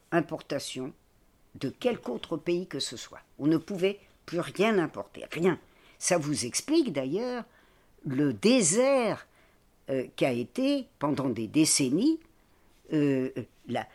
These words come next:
la, la culture mondiale, si je puis dire, euh, du cinéma en France. Bon.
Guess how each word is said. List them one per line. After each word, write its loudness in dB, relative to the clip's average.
la, -2
la -2
culture 0
mondiale, 2
si -6
je -8
puis 0
dire, -4
euh, -4
du -6
cinéma 0
en -2
France. 0
Bon. 0